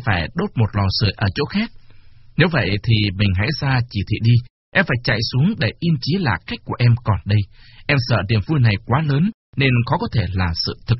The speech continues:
được." Cô sắp sửa lại lao đi, nhưng Edgar ngăn cô lại. "Chỉ bảo anh ta lên đi, cậu nói với tôi và Catherine, em hãy cứ vui vẻ, nhưng đừng có phi lý. Không cần cả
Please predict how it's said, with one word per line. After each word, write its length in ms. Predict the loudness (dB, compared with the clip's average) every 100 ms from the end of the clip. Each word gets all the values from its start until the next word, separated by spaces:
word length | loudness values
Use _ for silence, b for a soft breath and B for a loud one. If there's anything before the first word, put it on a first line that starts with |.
| 0
được." 160 | -4 -6 -20 -20 -20 -20 -20 -20 -20 -20 -14
Cô 100 | 2 4 4 2
sắp 80 | -2 -4
sửa 120 | -4 -2
lại 200 | -4 -4 -2
lao 180 | 0
đi, 100 | 2 2 -2 B B
nhưng 160 | 2 2
Edgar 400 | -4 -2 0 0 0
ngăn 120 | 0 2
cô 80 | 2
lại. 220 | 0 -4 -12 b b b b b -2
"Chỉ 100 | 0
bảo 240 | 4 2 0
anh 140 | -2 -2
ta 100 | 0
lên 200 | 2 2
đi, 100 | 2 2 B B -2
cậu 160 | 0 2
nói 260 | 2 2 0
với 180 | -2 -2
tôi 180 | 0 0 -2 B
và 120 | 0 0 2
Catherine, 380 | -2 0 2 0 B B
em 180 | 2 4
hãy 100 | 2 0
cứ 100 | -2 0
vui 160 | -2 0
vẻ, 200 | -2 -2 -10 -4
nhưng 280 | 2 4 4 2 0
đừng 160 | 0 2
có 100 | -2
phi 160 | 2 2
lý. 100 | 2 0 -2 -8 -20 b b -2
Không 180 | -2 2
cần 260 | 4 4
cả 100 | 2